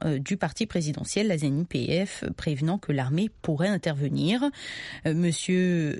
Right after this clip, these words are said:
Mnangagwa, longtemps pressenti comme un possible dauphin du président Robert Mugabe, a été démis de ses fonctions de vice-président la semaine dernière,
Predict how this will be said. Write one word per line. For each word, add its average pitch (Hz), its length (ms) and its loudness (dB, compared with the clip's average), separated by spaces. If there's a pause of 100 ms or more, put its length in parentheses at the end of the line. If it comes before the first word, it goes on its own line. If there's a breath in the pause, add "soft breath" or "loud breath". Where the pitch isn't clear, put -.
Mnangagwa, 170 840 2
longtemps 220 480 2
pressenti 165 600 -2
comme 139 200 -2
un 135 80 0
possible 151 480 -2
dauphin 156 360 0
du 131 200 -2
président 165 680 0
Robert 165 340 2
Mugabe, 151 480 2 (360 loud breath)
a 190 60 2
été 202 260 0
démis 226 240 2
de - 60 -10
ses 247 140 2
fonctions 190 460 0
de 147 100 0
vice-président 156 600 -2
la 131 100 0
semaine 156 280 0
dernière, 156 580 2